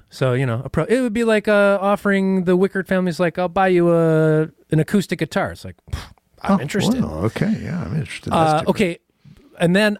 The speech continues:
Speaker 1: I, I have another client, uh, writing, waiting to hear back.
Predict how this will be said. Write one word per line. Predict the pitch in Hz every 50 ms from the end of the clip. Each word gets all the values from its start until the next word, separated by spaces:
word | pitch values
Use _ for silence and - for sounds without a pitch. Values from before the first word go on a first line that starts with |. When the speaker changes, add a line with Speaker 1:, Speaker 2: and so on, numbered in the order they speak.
| - _
Speaker 1:
I, | - 143 151 -
I | 151 170 165
have | 175 196 190 175
another | 170 165 196 254 285 233
client, | 143 - - - 127 113 113 110 113 127 151 - _ _ _ _ - -
uh, | - 135 127 127 123 123 131 135 - -
writing, | 135 139 131 156 170 170 160 147 160 127 120
waiting | 123 151 175 175 156 143 131
to | 127 131
hear | 104 131 131 123
back. | 110 139 117 90 107 -